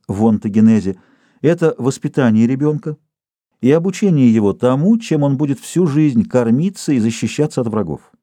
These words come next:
В Полинезии учат плавать, в Сибири ходить на лыжах, в Древней Монголии стрелять из лука и ездить верхом, в Европе грамоте,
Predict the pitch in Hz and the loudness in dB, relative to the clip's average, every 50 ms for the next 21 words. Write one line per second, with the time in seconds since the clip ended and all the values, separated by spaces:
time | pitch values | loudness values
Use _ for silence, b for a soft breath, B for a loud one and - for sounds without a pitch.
0 | _ _ _ _ _ _ _ _ _ _ _ _ _ _ _ _ - 120 123 143 | _ _ _ _ _ _ _ _ _ _ _ _ _ _ _ _ 0 0 2 2
1 | 156 143 110 78 85 87 87 - 92 - - 135 143 139 139 135 _ _ _ _ | 2 0 -2 -2 -4 -6 -6 -8 -12 -6 -4 -2 -2 -2 -4 -10 _ _ _ _
2 | _ _ _ _ _ _ _ _ - - 135 127 151 175 156 - - 95 117 123 | _ _ _ _ _ _ _ _ -4 -2 0 2 2 0 0 0 -2 -2 -2 -2
3 | 110 101 107 107 123 143 147 127 135 - _ _ _ _ - 76 76 82 107 139 | -2 0 0 0 0 0 -2 -4 -6 -14 _ _ _ _ -12 -10 -8 -2 0 2
4 | 156 151 127 123 120 117 120 123 123 113 131 165 160 143 117 104 - - - 117 | 2 2 2 2 4 4 4 2 2 0 0 -2 0 0 0 -2 -2 -4 -4 -2
5 | 127 131 131 107 - 117 110 101 95 90 98 131 170 190 185 185 175 151 127 110 | 0 0 0 -2 -2 -4 -4 -4 -4 -2 -2 -2 -2 0 0 -2 -2 0 0 2
6 | 117 139 139 131 139 - 135 139 139 - - 104 90 80 b b b b b b | 2 0 0 -2 -6 -6 -4 -6 -6 -2 -2 0 0 0 b b b b b b
7 | b b b b _ - - - - 78 80 69 78 92 113 117 175 180 180 196 | b b b b _ -14 -12 -8 -4 -4 -4 -2 0 -2 -2 0 -2 -4 -2 -2
8 | 202 196 170 113 - - | -2 -2 -2 -4 -4 -8